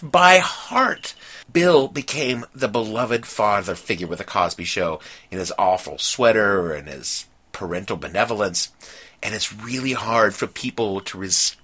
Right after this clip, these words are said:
reconcile that with the kind of man Cosby actually is. And legally, I'm supposed to say allegedly,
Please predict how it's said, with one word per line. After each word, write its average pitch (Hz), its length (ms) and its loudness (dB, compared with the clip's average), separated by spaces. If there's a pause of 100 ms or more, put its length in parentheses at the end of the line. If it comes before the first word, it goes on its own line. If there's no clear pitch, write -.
reconcile 87 680 0
that 90 260 -6
with 107 80 -10
the 120 80 -6
kind 120 320 -6
of 107 100 -6 (500)
man 104 280 -10 (120)
Cosby 107 640 -4 (680)
actually 107 720 2 (720)
is. 131 560 -2 (840)
And 131 180 2
legally, 180 580 0
I'm 123 200 2
supposed 117 400 0
to 110 60 -2
say 104 540 2
allegedly, 143 1040 2